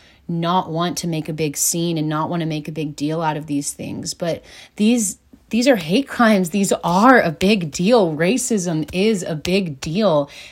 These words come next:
And it's something that needs to be talked about and needs to be brought to light and given a platform. And so a few accounts that you can follow on Instagram if you are looking for more information.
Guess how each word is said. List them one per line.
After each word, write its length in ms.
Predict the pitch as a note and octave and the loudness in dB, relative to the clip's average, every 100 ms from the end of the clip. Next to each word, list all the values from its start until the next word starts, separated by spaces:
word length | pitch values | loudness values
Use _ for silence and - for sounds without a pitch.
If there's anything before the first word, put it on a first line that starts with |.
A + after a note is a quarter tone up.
| _ | _
And 520 | F3+ F3+ F3 E3+ D3 - - - _ - | -6 -2 -2 -2 -4 -8 -20 -20 _ -4
it's 180 | G3+ - | -4 0
something 480 | - G3 A#3 C4 | 2 4 4 4
that 160 | G#3 D#3+ | 2 2
needs 460 | D#3+ D#3+ F3 G#3 - | 0 0 2 2 0
to 100 | F3+ | -4
be 120 | F3+ | -6
talked 420 | - D#3+ E3+ - | 0 0 0 -4
about 360 | F#3 G#3+ A3 G#3+ | -2 0 0 -2
and 300 | E3 D#3 D3+ | -4 -2 0
needs 480 | D#3 F3+ G#3+ F#3 - | 0 2 0 0 -2
to 240 | - D#3+ | -2 -2
be 300 | D#3 - E3+ | -4 -6 -4
brought 600 | D3 - C#3+ D3+ E3 G3 | -6 -10 -4 2 2 2
to 120 | - D#3+ | -2 -4
light 420 | C#3+ C#3+ F#3 - | -2 -2 -2 -2
and 180 | E3+ D3+ | -4 -2
given 280 | D#3 F#3 F3 | -2 0 -2
a 80 | |
platform. 800 | C#3+ - D3 F3 - A#3 B3 C4 C4+ - - - - | -4 -4 -2 -4 -2 0 2 2 0 -6 -20 -18 -2
And 180 | G3 | 0
so 500 | F#3+ - G3 F#3 F3+ - | 0 2 2 4 2 0
a 100 | F#3 | -6
few 540 | - F3 F3+ A3 A#3+ | -4 -4 -2 0 0
accounts 640 | F3+ F3 - D#3 F#3 C#3 | -2 -6 -6 -2 -2 -4
that 160 | - G#3 | -4 -2
you 120 | F3+ | -2
can 180 | - F3 | -2 -6
follow 600 | - E3 D#3 D#3+ F3 F#3 | -4 0 2 2 2 2
on 200 | F3+ F3 | 2 -2
Instagram 840 | D#3 D#3 - G3 G3 G3 G3+ A#3 B3+ | -4 -6 -4 -6 -2 0 2 0 0
if 320 | F3+ E3+ - | 0 -2 -6
you 140 | F3+ E3+ | -4 -2
are 100 | D#3+ | -2
looking 280 | E3 F3+ F3+ | -2 -4 -4
for 120 | F3+ | -4
more 240 | E3 E3 | -2 -2
information. 880 | F3+ F3 E3+ D#3+ D#3+ - F#3+ G#3 A#3 | -4 -4 -4 -4 -4 -4 -2 0 -2